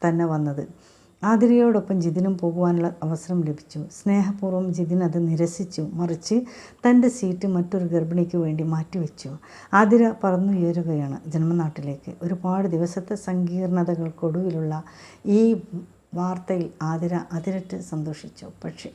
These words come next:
ഏട്ടനും കൂടി ഉണ്ടായിരുന്നെങ്കിൽ." "ഞാൻ വരാമടോ, നമ്മുടെ വാവ വരുമ്പോഴേക്കും ഞാൻ എത്തും. എൻ്റെ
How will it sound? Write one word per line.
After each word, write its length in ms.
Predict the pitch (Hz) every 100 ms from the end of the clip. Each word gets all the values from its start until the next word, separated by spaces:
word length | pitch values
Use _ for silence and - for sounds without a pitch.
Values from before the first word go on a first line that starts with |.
| -
ഏട്ടനും 500 | 185 180 214 240 226 -
കൂടി 160 | 202
ഉണ്ടായിരുന്നെങ്കിൽ." 880 | 202 165 165 180 208 214 214 208 214 - _ _ _ _ _ _ _ -
"ഞാൻ 260 | 175 185 190
വരാമടോ, 640 | 165 170 180 170 175 147 - - -
നമ്മുടെ 340 | 185 180 180 190
വാവ 320 | 170 165 175 190 156 165 -
വരുമ്പോഴേക്കും 600 | 180 180 180 185 185 220
ഞാൻ 200 | 202 214
എത്തും. 560 | 208 - 202 - - _ _ -
എൻ്റെ 440 | 185 185 190 185